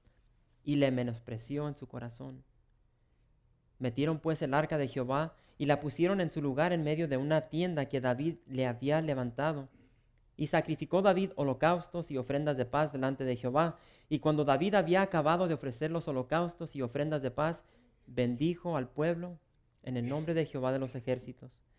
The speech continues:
Y repartió a todo el pueblo y a toda la multitud de Israel, así hombres como mujeres, a cada uno un pan y un pedazo de carne y una torta de pasas.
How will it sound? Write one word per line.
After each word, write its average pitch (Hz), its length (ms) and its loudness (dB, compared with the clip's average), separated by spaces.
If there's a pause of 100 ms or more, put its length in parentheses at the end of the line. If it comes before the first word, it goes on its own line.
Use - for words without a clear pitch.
(540)
Y 170 160 6
repartió 160 640 2
a 185 120 2
todo 170 140 0
el 165 100 0
pueblo 170 440 0 (220)
y 131 140 -4
a 120 100 0
toda 175 180 2
la 190 100 2
multitud 147 440 -4
de 156 100 0
Israel, 139 500 -4 (380)
así 120 340 -2
hombres 170 340 0
como 131 180 -4
mujeres, 151 540 -4 (260)
a 120 120 -6
cada 156 260 0
uno 160 300 -2
un 143 220 -6
pan 127 360 -2 (560)
y 131 140 -6
un 147 120 -2
pedazo 127 380 0
de 117 120 -2
carne 160 420 0 (340)
y 131 120 -4
una 156 180 2
torta 170 500 -2
de 135 120 -4
pasas. 127 420 -8